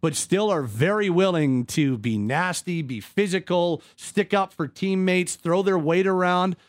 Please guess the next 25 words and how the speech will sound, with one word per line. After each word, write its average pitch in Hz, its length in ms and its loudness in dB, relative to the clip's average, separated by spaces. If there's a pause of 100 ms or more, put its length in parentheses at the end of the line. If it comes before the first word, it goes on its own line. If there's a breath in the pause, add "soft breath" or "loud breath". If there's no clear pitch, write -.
(220 soft breath)
He 175 140 -4
has 220 140 -4
got 190 220 2
a 156 100 2
unique 135 680 -4
combination 165 760 0
of 135 100 -2
skills 151 520 -2
and 139 100 -2
abilities 131 540 -4
that 120 120 -8
I 156 320 -4 (240 soft breath)
remain 139 640 2
very 127 600 -2
intrigued 113 420 -6
by. 101 160 -2
So 110 180 -6
I 156 200 -2
think 151 160 -10
he 156 200 0
is, 131 220 -2 (240 soft breath)
he's 160 260 2
done 170 160 0
himself 147 560 0
a 113 120 0